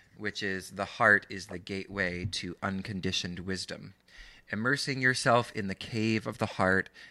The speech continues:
you discover all guidance, all understanding,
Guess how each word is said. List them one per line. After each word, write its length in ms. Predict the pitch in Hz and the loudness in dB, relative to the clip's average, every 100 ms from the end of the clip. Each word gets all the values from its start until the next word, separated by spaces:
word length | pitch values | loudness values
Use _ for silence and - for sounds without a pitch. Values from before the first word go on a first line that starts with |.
| - - | -20 -4
you 140 | 104 | -2
discover 480 | 104 - 104 95 95 | 0 2 2 4 2
all 240 | - 110 | 2 2
guidance, 720 | 113 98 90 90 92 90 - - | 4 4 4 0 -4 -6 -10 -2
all 220 | 95 98 | 0 2
understanding, 920 | 101 98 98 - 87 90 90 87 87 | 2 0 -2 -2 -2 -2 -4 -6 -8